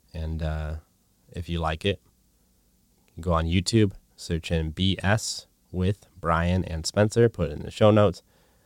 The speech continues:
I highly recommend watching the live episode. But yeah, you can watch 'em all. They're all good.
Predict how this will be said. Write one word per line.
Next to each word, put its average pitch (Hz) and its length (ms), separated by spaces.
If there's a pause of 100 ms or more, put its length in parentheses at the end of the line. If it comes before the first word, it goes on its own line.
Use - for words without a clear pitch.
(160)
I - 80
highly 87 300
recommend 80 360
watching 76 280
the 71 60
live 87 280
episode. 85 480 (340)
But 120 100
yeah, 117 60
you 92 80
can 95 140
watch 95 260
'em 82 80
all. 78 240 (180)
They're 95 140
all 80 160
good. 78 320